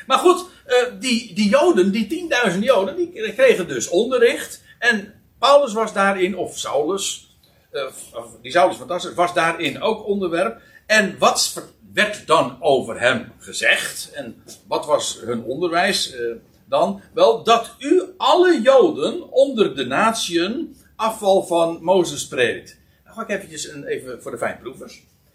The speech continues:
Er staat hier, alle Joden onder de natieën. Eh,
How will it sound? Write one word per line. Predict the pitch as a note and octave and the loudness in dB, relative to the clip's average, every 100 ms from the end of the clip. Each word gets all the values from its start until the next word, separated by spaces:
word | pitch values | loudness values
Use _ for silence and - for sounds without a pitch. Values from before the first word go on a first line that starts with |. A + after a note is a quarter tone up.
| _ - | _ -18
Er | |
staat | C#3 A#3+ B3 | -8 -6 -4
hier, | F#3 A3 E4 - _ _ | -6 -8 -12 -18 _ _
alle | G#3+ G3 | -2 0
Joden | F#3 F#3 E3 D3+ | 2 2 0 -8
onder | - B3 F#3+ D#3+ | -8 -4 -4 -4
de | C#3+ | -4
natieën. | C#3+ E3+ F#3 - F3+ G3+ - _ _ _ _ _ _ _ | -2 -2 -2 -4 -6 -6 -10 _ _ _ _ _ _ _
Eh, | D#3+ | -10